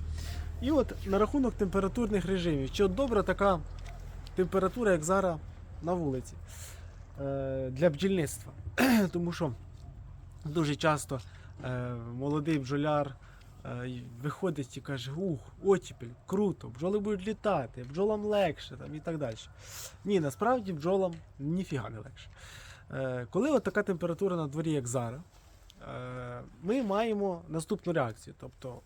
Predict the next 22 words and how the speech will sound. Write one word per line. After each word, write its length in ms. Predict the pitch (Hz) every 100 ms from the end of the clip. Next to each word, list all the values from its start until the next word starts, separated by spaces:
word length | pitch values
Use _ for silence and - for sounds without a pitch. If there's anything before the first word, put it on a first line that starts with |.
| -
вулики, 580 | 156 233 294 233 - 139
вони 360 | 143 202 208
починають 560 | 143 139 160 165 143 135
нагріватися 760 | 175 151 110 113 127 - 175
скоріше. 520 | - - 147 117 - - - - - - - - -
Да? 320 | 143 160 185 -
Е, 600 | - 143 139 135 131 131 127 123 - - -
с-, 300 | - - - - -
повітря 400 | 226 294 247 202
в 40 |
вулик 260 | 196 170 143
заходить 400 | 165 196 160 131 - - -
більш-менш 460 | 208 151 139 120
тепле, 340 | - 113 - 208
тому 140 | - 170
що 140 | -
зараз 200 | 139 131
на 60 | 120
дворі 220 | 120 123
тепло. 220 | - 110 - - - - - - - - -
Е, 440 | 139 135 135 131 -
і 220 | 294 320